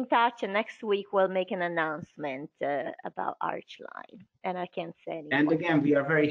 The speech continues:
Speaker 2: happy for the invitation. So thank you very much. Uh, hopefully we see each other soon with another, uh, presentation. We have to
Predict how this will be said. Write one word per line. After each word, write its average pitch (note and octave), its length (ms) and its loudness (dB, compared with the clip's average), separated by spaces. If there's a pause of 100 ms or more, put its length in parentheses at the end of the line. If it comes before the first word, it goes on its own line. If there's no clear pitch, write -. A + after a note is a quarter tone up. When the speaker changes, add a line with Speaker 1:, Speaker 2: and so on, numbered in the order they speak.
Speaker 2:
happy C#3 280 2
for C3+ 120 6
the A#2+ 160 6
invitation. A2+ 480 4 (160)
So C3+ 60 4 (280)
thank C3+ 160 2
you C3 60 6
very B2 220 8
much. E3 180 0
Uh, F#3+ 180 6 (120)
hopefully G3 380 4
we F3+ 40 6
see F#3 320 6
each - 100 0
other D#3+ 220 6
soon D#3 300 4
with C3 160 2
another, C3 260 4
uh, A#2+ 240 4
presentation. A2+ 640 0
We A2+ 160 2
have D3+ 140 2
to D3+ 40 4